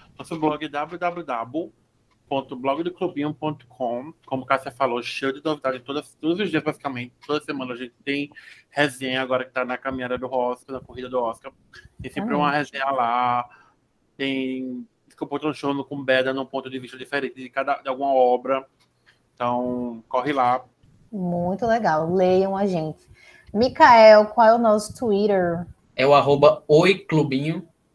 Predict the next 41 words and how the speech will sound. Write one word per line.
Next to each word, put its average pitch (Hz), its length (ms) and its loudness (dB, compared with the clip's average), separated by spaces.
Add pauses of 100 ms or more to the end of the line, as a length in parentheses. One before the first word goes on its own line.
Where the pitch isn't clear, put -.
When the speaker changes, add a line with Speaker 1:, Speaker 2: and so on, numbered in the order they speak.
(120)
Speaker 3:
e 127 60 -8
lá 131 100 4
vocês 127 220 -4
vão 135 100 -6
encontrar 131 360 -4
a 127 60 -4
cobertura 147 920 -2 (240)
mais 156 380 0
completa 135 500 -4
do 127 160 -6
Big 135 200 -6
Brother 117 160 -2
Brasil, 165 440 -4 (400)
além 156 440 -2
de 160 140 -6
também 160 280 -6
notícias 156 460 -10
que - 100 -10
a 123 40 -8
gente 127 120 -10
vai 123 80 -12
falando, 156 560 -8 (360)
e 139 220 -8 (380)
vocês 131 240 -8
também 139 300 -4
vão 139 80 -2
ficar - 400 -4
sempre 165 260 2
a 175 80 6
par 147 320 0
das 151 320 -2
postagens 147 580 -2
do 160 100 -8
blog, 113 260 -6
né? 120 80 -14
A - 20 -18
gente 117 120 -18
vai 117 100 -10
divulgando 117 340 -14
nas 117 140 -16
redes. - 420 -20